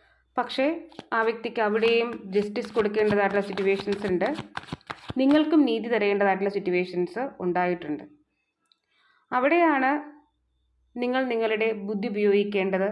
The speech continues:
നിങ്ങളുടെ സിറ്റുവേഷനുമായിട്ട് നിങ്ങൾ കണക്ട് ചെയ്യുക. കാരണം ആർക്കാണ് നീതി കിട്ടേണ്ടത് എന്ന് നിങ്ങൾ ചിന്തിക്കുക. നിങ്ങൾക്ക്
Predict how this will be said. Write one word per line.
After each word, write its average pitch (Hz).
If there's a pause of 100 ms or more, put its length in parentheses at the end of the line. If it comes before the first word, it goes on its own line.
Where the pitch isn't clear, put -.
(260)
നിങ്ങളുടെ 226
സിറ്റുവേഷനുമായിട്ട് 226
നിങ്ങൾ 190
കണക്ട് 170
ചെയ്യുക. 151 (100)
കാരണം 196 (160)
ആർക്കാണ് 214 (100)
നീതി 190
കിട്ടേണ്ടത് 180 (100)
എന്ന് 180
നിങ്ങൾ 180 (100)
ചിന്തിക്കുക. 180 (2000)
നിങ്ങൾക്ക് 233